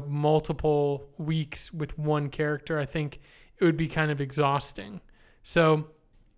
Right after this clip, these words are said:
I am kind of looking forward to what can they do telling the broader story next week, and how can they, you know, change that up from what we expect,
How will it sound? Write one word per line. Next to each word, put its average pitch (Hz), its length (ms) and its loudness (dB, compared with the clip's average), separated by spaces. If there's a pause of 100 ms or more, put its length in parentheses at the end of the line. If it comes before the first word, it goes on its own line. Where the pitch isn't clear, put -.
(400)
I 190 60 6
am 185 200 6
kind 180 200 0
of 160 80 2
looking 156 260 0
forward 156 540 0
to 147 460 -2 (440)
what 165 180 4
can 202 160 0
they 190 100 2
do 165 240 0
telling 151 420 0
the 143 80 -2
broader 147 520 0
story 165 480 0
next 202 340 -8
week, 233 400 -10 (420)
and 160 160 -2
how 170 240 6
can 170 240 0
they, 151 480 -2 (760)
you 175 120 -2
know, 156 160 2
change 165 540 0
that 151 240 6
up 147 360 -4
from 143 640 0 (400)
what 185 240 0
we 175 140 4
expect, - 600 -4